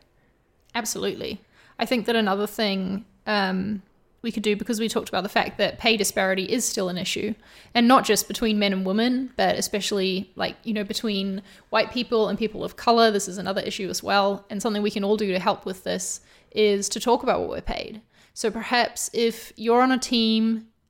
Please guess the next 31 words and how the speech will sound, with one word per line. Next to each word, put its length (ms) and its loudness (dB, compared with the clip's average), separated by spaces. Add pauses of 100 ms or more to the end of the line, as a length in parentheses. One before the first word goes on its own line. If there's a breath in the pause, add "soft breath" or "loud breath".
(120)
you 240 -2
could, 480 0 (320)
you 100 -4
could 140 0
be 160 2
brave 500 2
and 140 -2
you 80 0
could 120 -6
be 120 -4
the 80 -2
one 400 -2
to 140 -10
start 360 0
a 60 -6
discussion 540 -6 (220)
with 200 -6
your 80 -2
peers, 560 -6
you 80 -10
know, 200 -2 (320 soft breath)
and 80 -8
say, 200 0
"Hey, 420 2
I've 320 0 (280 loud breath)
been 180 -6
reading 240 2
about 300 2
this 260 -2
pay 260 -2
disparity 800 0